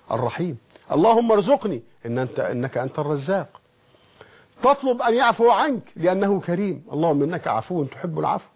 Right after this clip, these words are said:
فاعف عني يا كريم". وهكذا. يعني العبد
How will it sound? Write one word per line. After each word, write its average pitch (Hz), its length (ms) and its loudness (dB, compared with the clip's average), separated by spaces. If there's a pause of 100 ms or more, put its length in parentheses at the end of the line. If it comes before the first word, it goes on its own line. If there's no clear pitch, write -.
(200)
فاعف 123 280 -2
عني 147 320 0
يا 156 120 0
كريم". 165 360 -4 (280)
وهكذا. 92 640 -4 (460)
يعني 131 260 0
العبد 151 460 -6